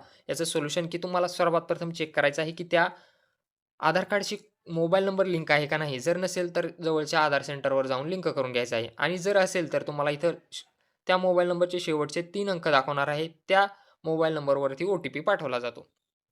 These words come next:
आता ज्या महिलेच्या आधार कार्डला मोबाईल नंबर लिंक आहे, ओटीपी जात आहे, परंतु इथं ओटीपी टाकल्यानंतर त्यांना इनव्हॅलिड ओटीपी असं दाखवलं जात आहे, त्यांनी काय करायचं आहे, महिलांच्या आधारला मोबाईल नंबर लिंक आहे, ओटीपी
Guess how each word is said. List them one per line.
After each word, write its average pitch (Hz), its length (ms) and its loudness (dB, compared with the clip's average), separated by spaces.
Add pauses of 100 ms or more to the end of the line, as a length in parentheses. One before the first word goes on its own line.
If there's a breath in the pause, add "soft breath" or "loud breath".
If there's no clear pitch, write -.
(340)
आता 165 160 12
ज्या 143 240 10
महिलेच्या 196 460 10
आधार 156 340 10
कार्डला 165 260 8
मोबाईल 151 360 6
नंबर 156 220 2
लिंक 151 240 2
आहे, 151 220 6
ओटीपी 151 500 0
जात 156 240 8
आहे, 151 280 6 (400 loud breath)
परंतु 202 400 4
इथं 175 200 -2
ओटीपी 170 480 0
टाकल्यानंतर 160 560 4
त्यांना 156 340 2 (380)
इनव्हॅलिड 196 500 2
ओटीपी 151 360 0
असं 160 220 0
दाखवलं 135 360 4
जात 135 200 2
आहे, 143 160 2
त्यांनी 135 260 -2
काय 117 140 2
करायचं 117 360 0
आहे, 123 120 -4 (960)
महिलांच्या 175 600 8 (720)
आधारला 156 440 8
मोबाईल 143 380 6
नंबर 151 240 2
लिंक 143 240 0
आहे, 143 220 0
ओटीपी 165 600 0